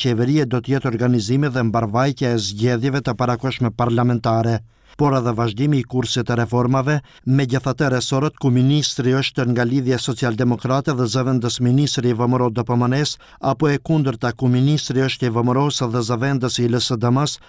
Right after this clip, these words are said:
më tepër janë marrë me etiketime e akuza për shpordërime të detyrës, por edhe me fyrje të rënda ndaj njëri tjetrit,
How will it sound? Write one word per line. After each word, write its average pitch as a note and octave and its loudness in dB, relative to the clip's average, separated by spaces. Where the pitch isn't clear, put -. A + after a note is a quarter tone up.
më C3+ 0
tepër D3 0
janë C3 0
marrë C#3 0
me B2+ 2
etiketime B2 -2
e B2+ 4
akuza C3 -2
për A#2+ -4
shpordërime C3 2
të A#2 -2
detyrës, C#3 0
por D#3 2
edhe C#3 0
me B2+ 0
fyrje C#3+ 2
të B2+ 0
rënda C#3 0
ndaj B2 0
njëri A#2+ 0
tjetrit, A#2+ -4